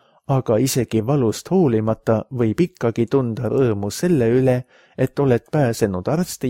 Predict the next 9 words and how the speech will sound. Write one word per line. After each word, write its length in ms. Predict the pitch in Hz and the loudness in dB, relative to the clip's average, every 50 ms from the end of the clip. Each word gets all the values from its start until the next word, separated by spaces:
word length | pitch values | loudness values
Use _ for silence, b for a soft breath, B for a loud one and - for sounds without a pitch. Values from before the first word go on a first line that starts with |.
| 120 | 0
juurde 480 | 120 131 127 120 123 123 - 127 127 127 - | 0 0 2 2 0 0 0 -2 -2 -2 -6
ja 240 | - 120 120 110 107 | -4 -2 -2 0 0
hambad 400 | 117 143 139 139 131 143 139 - | 0 -2 -2 -2 -2 -4 -6 -4
saavad 340 | - 165 156 147 151 156 - | -2 -2 -2 0 -2 -4 -4
korda. 460 | - 151 127 104 90 - - 85 - - _ _ _ _ _ _ _ _ _ _ _ _ _ _ _ _ _ _ _ _ _ _ _ _ _ B B B B B B B B B B B B B B - | -2 0 0 0 0 -2 -4 -8 -8 -8 _ _ _ _ _ _ _ _ _ _ _ _ _ _ _ _ _ _ _ _ _ _ _ _ _ B B B B B B B B B B B B B B -6
Vaevalt 540 | 131 127 156 175 180 156 139 123 123 - - | 0 2 4 4 4 4 2 -2 -2 -2 -2
pidas 320 | - 156 - 131 123 - - | -2 0 0 0 -2 -2 -2
ka 140 | - 127 127 | -2 0 2
Jaakobus 640 | 156 180 185 175 - - 101 98 - 143 - - | 2 2 2 2 2 -2 -4 0 0 -4 -4 -4